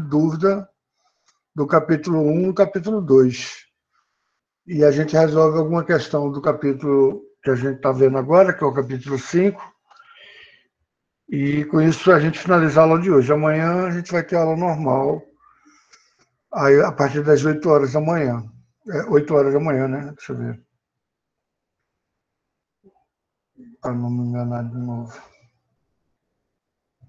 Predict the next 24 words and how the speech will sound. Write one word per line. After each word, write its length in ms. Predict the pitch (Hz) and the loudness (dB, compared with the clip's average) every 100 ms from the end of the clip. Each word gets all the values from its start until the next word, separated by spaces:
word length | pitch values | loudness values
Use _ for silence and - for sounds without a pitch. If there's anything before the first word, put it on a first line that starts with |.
| _ 135 _ _ _ _ _ _ _ _ - | _ _ _ _ _ _ _ _ _ _ -12
É, 140 | 156 123 | -2 0
amanhã 300 | 135 147 156 | 2 2 4
é 80 | |
oito 240 | 160 160 175 | 2 2 4
horas 260 | 160 156 | 4 4
da 80 | 160 | -2
manhã, 440 | 160 165 131 120 113 - _ - | 0 0 0 -2 -6 -14 _ -14
tá? 260 | 139 123 120 - _ _ _ _ _ _ _ _ _ _ _ _ _ _ _ _ _ _ _ _ _ _ _ _ _ _ _ _ _ _ _ _ _ - - - - | -10 -10 -14 -20 _ _ _ _ _ _ _ _ _ _ _ _ _ _ _ _ _ _ _ _ _ _ _ _ _ _ _ _ _ _ _ _ _ -20 -20 -20 -2
Alguém 380 | 151 143 190 190 | 2 4 4 4
quer 220 | 165 156 | 2 0
falar 320 | - 147 151 | 2 6 6
alguma 220 | 147 147 | 6 2
dúvida? 480 | 139 175 180 185 175 | 2 0 2 2 2
Vocês 340 | 180 123 170 | 0 -4 -4
fizeram 360 | 165 139 170 170 | -4 0 2 2
o 40 | |
trabalho? 580 | 131 143 156 175 175 156 | 0 0 4 4 2 -2
Teve 200 | 170 151 | -4 2
alguém 260 | 160 151 180 | 2 2 0
que 100 | 170 | 0
não 180 | 147 131 | -2 -2
fez 340 | 151 165 180 | -2 0 -2
o 40 | - | -4
trabalho? 520 | 135 135 160 170 | -6 2 2 2